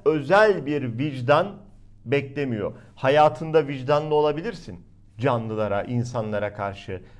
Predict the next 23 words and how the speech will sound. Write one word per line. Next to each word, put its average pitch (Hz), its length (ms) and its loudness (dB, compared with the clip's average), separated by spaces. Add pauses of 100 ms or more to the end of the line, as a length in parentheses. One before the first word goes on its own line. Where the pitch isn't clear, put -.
(120)
ailene, 117 440 0
evlatlarına, 110 1080 -2 (280)
neyse 151 440 -4
çevrene, 127 640 0 (260)
o 208 160 4
ayrı 175 300 2
bir 151 180 -2
konu. 95 320 -6 (380)
Ama 175 260 2
bir 214 280 -6 (140)
memurdan 170 640 2 (420)
işini 160 340 -6
yapması 113 640 -2 (540)
beklenir. 98 640 -6 (280)
Kimse 196 480 -2 (180)
kahraman 156 500 0
olmasını 160 520 -4
da 123 160 0
beklemiyor. 92 560 -8 (260)
Ama 127 360 0
dürüst 147 500 -2 (160)
olmasını 127 680 -2
bekliyoruz. 120 720 -4